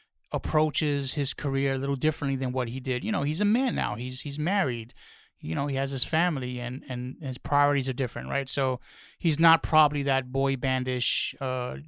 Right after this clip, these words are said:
Justin Bieber that we're used to, you know.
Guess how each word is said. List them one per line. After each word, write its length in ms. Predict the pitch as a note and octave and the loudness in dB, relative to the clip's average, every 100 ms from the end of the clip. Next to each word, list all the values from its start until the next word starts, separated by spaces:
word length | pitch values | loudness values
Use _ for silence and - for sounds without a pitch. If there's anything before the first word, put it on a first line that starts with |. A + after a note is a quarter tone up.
| - | -4
Justin 320 | D3+ C3+ C#3+ | -2 0 -2
Bieber 320 | C3 C3+ C3+ | -2 -2 -2
that 280 | B2+ B2+ C3+ | -2 -2 -2
we're 300 | C#3+ C#3+ C3+ | -2 0 0
used 380 | D3 C#3+ A#3+ - | 0 4 4 4
to, 160 | C#3 B2+ | 0 0
you 120 | C#3 | 0
know. 240 | C3+ B2+ | 0 0